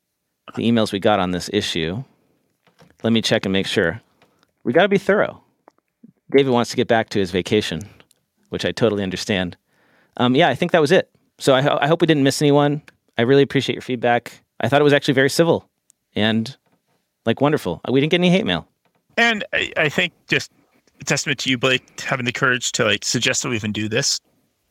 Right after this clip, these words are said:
Speaker 2: like, to even address this is huge that you did that. And, and frankly, no other accounting media touched this.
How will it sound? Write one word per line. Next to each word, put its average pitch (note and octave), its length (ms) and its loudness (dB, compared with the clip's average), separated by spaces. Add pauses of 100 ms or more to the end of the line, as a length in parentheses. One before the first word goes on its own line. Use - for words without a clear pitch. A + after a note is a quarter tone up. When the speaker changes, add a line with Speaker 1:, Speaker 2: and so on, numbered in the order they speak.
(260)
Speaker 2:
like, A#2 300 -2
to - 120 -8
even A2 160 -2
address G#2+ 340 -2
this - 440 -4
is A#2 340 -2
huge A2+ 760 -6
that - 140 -4
you A#2 240 0
did G#2 200 -4
that. C#3+ 180 -2
And, D3 300 -4 (500)
and E3+ 180 -2
frankly, G3+ 440 -2
no F3 480 -2
other F3+ 180 0
accounting D#3+ 380 -2
media D#3+ 240 2
touched - 260 -6
this. - 260 -12